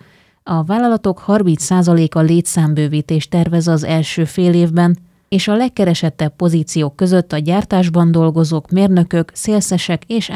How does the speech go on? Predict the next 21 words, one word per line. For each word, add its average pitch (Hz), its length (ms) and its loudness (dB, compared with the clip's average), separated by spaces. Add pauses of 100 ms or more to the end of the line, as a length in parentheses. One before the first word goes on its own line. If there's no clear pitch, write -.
I 156 200 -2
T 147 40 -4
szakemberek 156 640 -2
szerepelnek. 165 760 0 (720)
A - 80 -12
cégek 233 380 0
többsége 190 560 -2
hat-tíz 190 540 -2
százalékos 156 680 0
fizetésemelést 151 960 -4
tervez 156 380 -4
idén. 165 440 -2 (1800)
Ukránok 233 580 2
által 214 340 4
irányított 180 640 4
bűnszervezetet 160 960 2
számoltak 151 640 0
fel 208 200 0
az 180 180 2
Európai 151 680 0
Unióban. 160 680 2